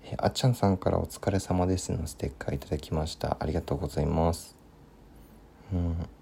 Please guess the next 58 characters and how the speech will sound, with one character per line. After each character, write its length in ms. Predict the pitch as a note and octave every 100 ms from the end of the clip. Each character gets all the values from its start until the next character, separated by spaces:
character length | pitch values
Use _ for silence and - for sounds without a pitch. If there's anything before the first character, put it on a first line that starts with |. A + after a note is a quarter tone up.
| - - - - - - - - - -
え 400 | D#2 D#2 D2+ D2
ー、 40 |
こ 120 | C#2+ G#2+
れ 80 |
か 80 | A2
ら 100 | G#2+
ジ 180 | F2+ G2+
ー 20 |
パ 100 | G2+
ン 80 | G2+
パ 100 | G#2
ン 40 |
ダ 80 | F#2+
さ 120 | E2
ん 40 | D2+
の 80 | D2
ト 160 | E2
ー 20 |
ク 120 | D#2 E2+
ラ 100 | E2
イ 40 |
ブ 100 | D2+
を 40 |
定 200 | C#2+ -
期 100 | D#2+
的 180 | - F#2
に 80 | F#2+
見 120 | F#2+
れ 80 | F#2
る 80 | F2
の 80 | D#2+
と 80 | -
っ 40 |
て 120 | -
も 140 | A#2 A#2
嬉 180 | A2+
し 40 | -
く 120 | -
て、 180 | - F#2
自 180 | - -
分 120 | E2
の 100 | E2
人 180 | E2+ F#2
生 120 | -
の 100 | D#2+
楽 220 | - G2
し 140 | G2+ A#2
み 100 | G#2
が 80 |
増 100 | -
え 20 | F#2+
て 100 | G2
よ 80 |
か 80 | -
っ 20 | -
た 100 | G2
で 60 |
す。 140 | -